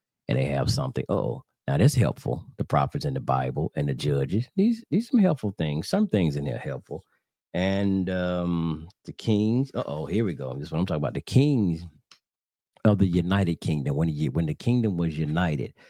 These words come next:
had King Saul, King David, and King Solomon. This is a great thing here they have, uh, and tell you how long they rule. I hope y'all can see this. Yeah, see that at the bottom now.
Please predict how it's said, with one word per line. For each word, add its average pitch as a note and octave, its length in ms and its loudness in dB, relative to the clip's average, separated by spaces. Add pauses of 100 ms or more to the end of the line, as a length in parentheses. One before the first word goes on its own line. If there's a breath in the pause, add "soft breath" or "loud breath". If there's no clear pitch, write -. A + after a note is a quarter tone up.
(240 loud breath)
had - 160 -2
King C2 260 0
Saul, E2 580 -2
King C#2 240 -2
David, F2 400 0 (460)
and C#2+ 140 -10
King D2 280 0
Solomon. C#2 580 -4 (280)
This C2 140 -6
is C#2+ 160 -8
a D2 60 -6
great D2+ 340 -4
thing C2 260 -4
here A#1+ 240 -8
they B1+ 120 -8
have, A#1 360 -8 (480)
uh, B1+ 380 -4
and C2+ 120 -6
tell D2+ 180 0
you C#2+ 180 0
how C#2 180 0
long C2 680 -4 (320 loud breath)
they B2+ 140 -4
rule. A2+ 540 -6
I - 80 -8
hope - 200 -6
y'all - 180 -4
can - 140 -12
see - 220 -10
this. - 340 -10 (760)
Yeah, - 220 -2
see - 160 -2
that B1+ 340 -4
at B1+ 120 -6
the B1 160 -6
bottom B1+ 440 -6
now. B1+ 320 -6